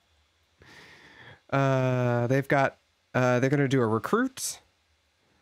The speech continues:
Again, I, I made these sidebars. I think I should put the borough as, like, a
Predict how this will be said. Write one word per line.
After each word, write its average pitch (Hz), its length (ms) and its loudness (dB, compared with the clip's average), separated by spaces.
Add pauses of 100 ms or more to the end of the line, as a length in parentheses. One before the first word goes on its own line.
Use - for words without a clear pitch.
(340)
Again, 165 320 2
I, 165 320 0
I 160 80 0
made 185 220 2
these 170 180 0
sidebars. 160 840 0
I 151 120 -2
think 196 180 -4
I 165 40 0
should 143 200 -6
put - 220 -4
the 120 100 -2
borough 117 720 -2
as, 117 180 -6
like, 117 140 -4
a 110 260 -2